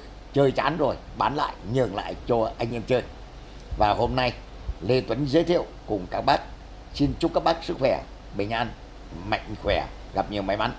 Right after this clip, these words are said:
Và sau đây, em báo cáo với các bác, đây là chiếc Mitsubishi, các bác nhá, M T một năm năm. Đấy, báo giá cho các bác biết bốn mươi hai triệu. Đây là giá thực tế của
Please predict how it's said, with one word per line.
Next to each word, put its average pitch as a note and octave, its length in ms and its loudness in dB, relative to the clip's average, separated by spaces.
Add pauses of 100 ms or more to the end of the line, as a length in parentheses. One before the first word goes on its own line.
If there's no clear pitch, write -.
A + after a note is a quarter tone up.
(500)
Và A#2 160 6
sau C#3 100 6
đây, C#3+ 220 4 (440)
em C#3 200 2
báo B2+ 120 2
cáo C3+ 200 0
với D3 120 0
các C#3+ 120 0
bác, D3+ 320 -2
đây C3+ 200 6
là B2 100 4
chiếc F#3 300 4
Mitsubishi, E3 760 8
các - 460 -6
bác C#3+ 100 2
nhá, E3+ 140 4 (280)
M A#2 140 2 (240)
T D#3 40 12 (680)
một D3 340 4
năm D#3+ 300 2
năm. E3 120 8 (1120)
Đấy, A#2+ 260 6 (440)
báo C#3+ 280 6
giá E3 180 8
cho F3+ 180 4
các D3 60 2
bác D3+ 140 4
biết F#3+ 240 4
bốn F3 160 6
mươi F#3 100 4
hai C#3+ 160 4
triệu. C3+ 160 2 (1500)
Đây D#3 200 12
là D3 100 4
giá C#3 340 4
thực - 180 -2
tế E3+ 240 8 (300)
của E2+ 400 2